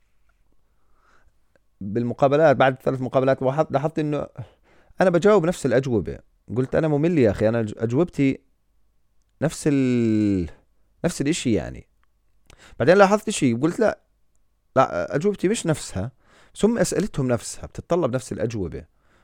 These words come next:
فالحق مش علي يعني، طلع بالآخر. لأنه، آه، كلهم هيك ن-، نفس ال-، آه، "وين بتشوف حالك؟" لا، مش "وين بتشوف حالك". آه، "احكي لنا عن بداياتك. كيف بلشت يا يوسف بالستاند اب كوميدي؟"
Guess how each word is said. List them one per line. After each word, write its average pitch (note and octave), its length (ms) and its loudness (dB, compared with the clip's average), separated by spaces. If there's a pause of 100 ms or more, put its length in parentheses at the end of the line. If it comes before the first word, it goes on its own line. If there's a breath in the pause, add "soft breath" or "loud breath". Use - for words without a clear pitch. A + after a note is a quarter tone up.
(800)
فالحق G#2 880 0
مش - 180 -8
علي B2+ 220 0
يعني، D2 260 -12 (200)
طلع D#2+ 160 -8
بالآخر. D2 440 -10 (1040 soft breath)
لأنه، A#2+ 300 -6
آه، - 440 -8 (140)
كلهم A3 220 0
هيك D#3 180 -4
ن-، A2+ 180 -12
نفس C3 180 -8
ال-، F2+ 200 -8 (720 soft breath)
آه، A2 260 -8
"وين D3+ 320 -10
بتشوف A2+ 380 -12
حالك؟" F#2 440 -10 (360)
لا، - 220 -14
مش - 220 -14
"وين D2+ 100 -14
بتشوف - 240 -20
حالك". - 360 -20 (480 soft breath)
آه، F2 320 -10
"احكي - 240 -14
لنا C#3+ 140 -6
عن D#2 120 -10
بداياتك. D2+ 680 -14 (100)
كيف - 280 -14
بلشت F2 420 -12
يا D#2 80 -12
يوسف D2+ 280 -16 (120)
بالستاند - 560 -16
اب - 80 -20
كوميدي؟" - 300 -20